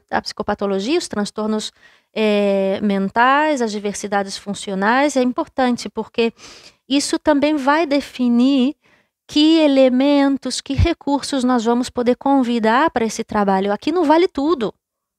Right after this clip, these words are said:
né? Porque os recursos estão para servir a uns objetivos terapêuticos.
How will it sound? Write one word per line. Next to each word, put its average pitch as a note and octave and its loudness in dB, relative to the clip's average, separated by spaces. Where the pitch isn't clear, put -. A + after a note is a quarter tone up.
né? C#4 -2
Porque - -2
os B3 2
recursos C4+ -4
estão D#4 -6
para D#4 -2
servir C4+ -2
a B3+ 4
uns D4+ 0
objetivos C#4+ -6
terapêuticos. A3+ -8